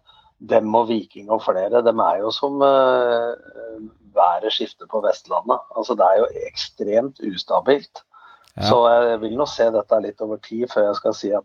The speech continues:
Speaker 1: det er noe sånn, øh, kjempeframgang. Men altså, de viser at de har et, øh,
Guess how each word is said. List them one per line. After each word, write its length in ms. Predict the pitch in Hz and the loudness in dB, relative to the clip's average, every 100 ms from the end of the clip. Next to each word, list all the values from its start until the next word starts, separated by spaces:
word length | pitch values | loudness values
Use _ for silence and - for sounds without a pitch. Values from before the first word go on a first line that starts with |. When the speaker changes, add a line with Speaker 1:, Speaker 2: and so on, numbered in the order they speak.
| 110 | -2
Speaker 1:
det 80 | |
er 160 | 104 101 | -2 -2
noe 240 | 101 110 | -2 -4
sånn, 240 | 117 107 104 | -2 -4 -2
øh, 380 | 104 104 104 98 _ _ _ _ _ - | -4 -4 -4 -8 _ _ _ _ _ -14
kjempeframgang. 840 | - - 117 - - 98 101 143 170 | -2 0 0 -4 -2 -2 2 0 0
Men 160 | 131 123 | 0 2
altså, 180 | 117 120 | 0 0
de 80 | 123 127 | -4 -4
viser 440 | 123 95 - 117 | -6 -8 -10 -8
at 100 | 98 | -6
de 80 | - 110 | -4 0
har 300 | 98 104 110 | 2 2 0
et, 180 | 113 - | -4 -6
øh, 280 | 117 117 113 | 0 4 4